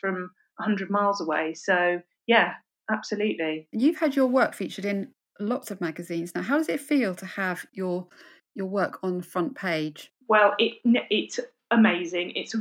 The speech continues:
Speaker 1: real honour, and it never, it, it's never lost on me how,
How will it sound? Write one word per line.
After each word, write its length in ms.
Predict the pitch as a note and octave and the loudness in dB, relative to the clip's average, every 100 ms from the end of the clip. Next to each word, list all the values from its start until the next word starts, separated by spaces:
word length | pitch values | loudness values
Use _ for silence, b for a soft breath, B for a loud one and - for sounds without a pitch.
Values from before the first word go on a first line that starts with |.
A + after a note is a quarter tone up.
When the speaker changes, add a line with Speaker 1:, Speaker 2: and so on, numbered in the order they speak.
| G#3 | -2
Speaker 1:
real 280 | B3 A3+ G#3+ | 4 4 4
honour, 320 | G3 F#3 F#3 - | 0 0 -2 0
and 120 | G3+ | -2
it 120 | G3 | 2
never, 600 | G#3+ G#3+ G#3+ G#3 G3+ - - B - | 2 4 2 4 2 0 -8 B -6
it, 280 | D#3+ - - A#3 | -8 -8 -4 0
it's 160 | A3 | 4
never 240 | A#3 A#3 A3+ | 4 4 2
lost 340 | G#3+ G#3+ - | 2 0 -2
on 200 | F3 E3+ | -2 -2
me 240 | E3+ F3 | -4 -4
how, 500 | F3 G3+ F#3+ F#3 F#3 | 0 4 6 4 0